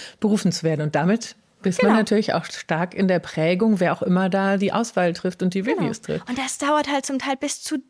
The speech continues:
Speaker 2: drei Jahre von der Einreichung bis zur Publikation.
Speaker 1: Mhm.
Speaker 2: Also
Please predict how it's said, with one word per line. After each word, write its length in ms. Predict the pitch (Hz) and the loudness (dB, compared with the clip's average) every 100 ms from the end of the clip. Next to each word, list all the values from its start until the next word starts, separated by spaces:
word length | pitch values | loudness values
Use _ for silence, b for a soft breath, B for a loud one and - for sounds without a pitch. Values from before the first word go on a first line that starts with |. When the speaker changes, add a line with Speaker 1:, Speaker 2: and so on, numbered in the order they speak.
| _ | _
Speaker 2:
drei 440 | 294 311 311 320 320 | 0 2 4 2 2
Jahre 600 | 285 285 269 269 233 247 | 2 2 2 2 2 0
von 200 | 254 254 | 2 4
der 200 | 233 - | 4 2
Einreichung 880 | 269 294 247 214 220 240 247 262 269 | 2 2 2 2 0 0 0 0 0
bis 180 | 247 | -2
zur 140 | - 254 | -2 -2
Publikation. 840 | 269 240 233 247 233 262 262 240 | -2 -2 -2 0 0 0 2 2
Speaker 1:
Mhm. 40 | 208 | 4
Speaker 2:
Also 220 | 214 214 | 2 -2